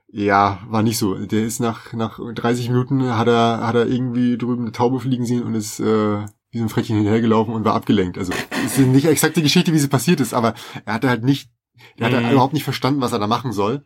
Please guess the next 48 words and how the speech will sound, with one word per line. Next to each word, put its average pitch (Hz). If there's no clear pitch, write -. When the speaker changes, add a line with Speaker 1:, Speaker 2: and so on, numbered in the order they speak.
Speaker 2:
Mhm. 117
Speaker 1:
Hat 117
halt 117
gewürfelt 139
und 131
sich 113
gefreut, 123
dass 117
irgendwas 120
gestorben 123
ist 147
und, 117
äh, 113
war 107
dann 110
halt 107
irgendwann 104
abgelenkt. 90
Speaker 2:
Mhm. 123
Speaker 1:
Und 110
jetzt 156
hab 131
ich's 110
normal 107
probiert. 165
Er 120
war 104
auch 104
richtig 123
heiß 113
da 143
drauf. 139
Wir 117
haben 110
viele 139
andere 127
Spiele 135
zwischendurch 127
wieder 120
gespielt 120
und 110
hab 107
ich 107
gesagt, 104
„Pass 101
auf, 123
zu -
Weihnachten 135